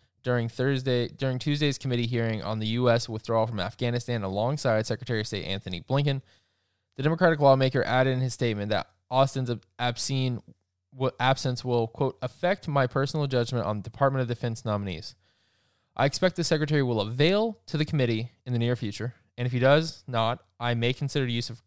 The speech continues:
committee subpoena power to compel him and others over the course of these last twenty years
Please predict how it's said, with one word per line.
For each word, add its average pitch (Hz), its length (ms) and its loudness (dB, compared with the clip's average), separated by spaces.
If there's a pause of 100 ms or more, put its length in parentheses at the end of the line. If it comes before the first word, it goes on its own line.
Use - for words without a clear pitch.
committee 135 380 -2
subpoena 127 360 -4
power 117 240 2
to - 100 -14
compel - 520 -2
him 98 260 0
and 95 140 -4
others 113 380 -2 (160)
over 143 200 0
the 156 80 -2
course 123 280 0
of 113 40 -8
these 110 180 -6
last 117 260 0
twenty 120 200 -2
years 98 280 -2